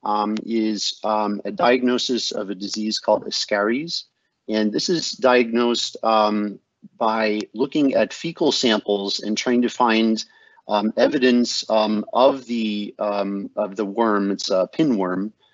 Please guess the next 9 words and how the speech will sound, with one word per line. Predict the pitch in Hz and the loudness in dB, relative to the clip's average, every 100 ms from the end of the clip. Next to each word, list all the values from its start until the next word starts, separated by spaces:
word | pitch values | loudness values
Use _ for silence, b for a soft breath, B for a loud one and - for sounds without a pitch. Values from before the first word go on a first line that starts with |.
| _ _ - | _ _ 0
uh, | 104 104 101 | 2 2 2
in, | 117 113 113 110 | 2 4 4 0
in | 117 113 | 2 2
the, | 107 110 107 104 | 4 4 4 4
uh, | 101 | 2
intestinal | 107 107 160 180 - 113 101 | 2 0 2 2 2 2 2
tract | - 101 95 - | 2 2 0 -2
by | 98 | -4
finding | - 110 110 | 0 0 0